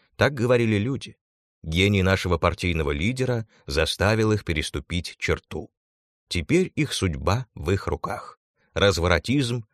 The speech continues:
вступил в силу. Больше никаких колебаний и задержек. Британия осталась одна. При этих громких словах Джейн Фиш так разволновалась, что не могла продолжать,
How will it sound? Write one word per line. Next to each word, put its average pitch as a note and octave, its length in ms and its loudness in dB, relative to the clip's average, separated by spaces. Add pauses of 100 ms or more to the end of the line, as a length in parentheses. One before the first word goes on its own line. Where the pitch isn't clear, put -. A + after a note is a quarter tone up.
(120)
вступил G2+ 520 2
в - 100 -8
силу. F2+ 500 0 (320)
Больше A#2+ 500 4
никаких A#2+ 480 -2
колебаний G#2 680 2
и G2+ 160 -4
задержек. E2 760 -2 (240)
Британия B2 840 0 (200)
осталась F2+ 640 2
одна. D2 540 -4 (680)
При G2+ 200 2
этих E3 280 0
громких B2+ 380 0
словах F#2+ 540 0
Джейн F2+ 300 0
Фиш A2 320 -2
так A#2+ 240 -2
разволновалась, F2 920 0 (260)
что - 200 0
не C#3+ 120 2
могла C3+ 340 0
продолжать, G#2 760 0